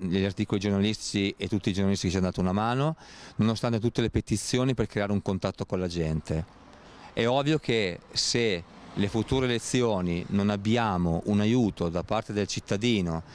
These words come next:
che viene e si iscrive alla lista e segue quello che è il nostro obiettivo, non so, non so che cosa posso fare, non è che posso andare a partecipare da solo. In, in questi due anni,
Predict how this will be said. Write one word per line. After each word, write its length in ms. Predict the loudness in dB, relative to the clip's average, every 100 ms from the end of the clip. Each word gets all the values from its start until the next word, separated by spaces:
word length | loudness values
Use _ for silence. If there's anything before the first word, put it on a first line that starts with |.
| -18 -18 -18 -6
che 320 | 0 2 0 -4 -6
viene 680 | 0 4 4 2 2 0 0
e 140 | -2
si 120 | 0
iscrive 360 | -2 0 0 2
alla 140 | 2
lista 560 | 2 2 0 -2 -2 -2
e 140 | -4
segue 480 | -2 0 0 0 -2
quello 220 | 0 0
che 160 | 0 0
è 40 |
il 60 | 0
nostro 280 | -2 -2 -2
obiettivo, 760 | 0 -2 0 0 2 0 -2 -4 -14 -20 -20 -20 -20 -20 -20 -16 -4
non 220 | -2 0
so, 300 | 2 2 2 0
non 200 | 0 2
so 140 | 0
che 100 | -2
cosa 220 | -2 -4
posso 320 | -2 -2 -2
fare, 480 | -2 0 0 0 -4
non 160 | -2 0
è 60 | 0
che 100 | 0
posso 400 | -2 0 -2 0
andare 540 | 2 4 4 2 0
a 120 | -2 -4
partecipare 640 | -6 -6 -8 -4 -2 -2
da 100 | -2
solo. 520 | 0 2 2 2 0
In, 240 | 0 0 2
in 120 | 0
questi 280 | 0 -2 0
due 180 | 2 2
anni, 480 | 2 2 2 0